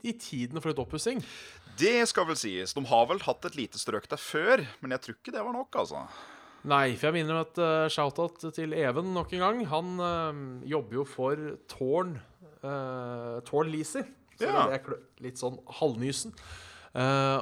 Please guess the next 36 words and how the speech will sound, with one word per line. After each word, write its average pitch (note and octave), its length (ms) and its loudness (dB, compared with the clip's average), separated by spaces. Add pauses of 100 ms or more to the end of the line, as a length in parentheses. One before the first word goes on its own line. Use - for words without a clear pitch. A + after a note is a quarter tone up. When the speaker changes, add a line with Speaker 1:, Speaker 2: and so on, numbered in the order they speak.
(120)
Speaker 1:
og C#3+ 600 2 (100)
han F#3+ 540 2 (160)
ga D3+ 140 8
meg F3 100 4
en F3+ 60 2
video, E3 320 4 (500)
eh, D3+ 480 8
fra D3+ 500 6
åpninga D3 720 6 (480)
<laughs> - 400 -12
av D#3+ 260 2
Tårn D3+ 400 4 (460)
i C#3+ 80 -2
Hønefoss. C3 640 0
Speaker 2:
Oi. D#3 240 8 (320)
Speaker 1:
Som, C3+ 540 -8
eh, C3+ 220 -2
en A#2 100 -8
eller B2 120 -2
annen A#2+ 140 -4
kar A2 160 -2
på B2 160 -6
jobben G#2 220 -6
hans, A2 460 -8
eh, B2 120 -4 (120)
jeg - 40 -8
tror B2+ 120 -2
det - 40 -
var B2 80 4
tidligere G#2+ 320 -4
butikksjef G#2 420 -10
eller G2+ 100 -16
sånt, G#2 200 -14
når A2 80 -8
jeg G2+ 60 -10
hadde. G#2+ 300 -8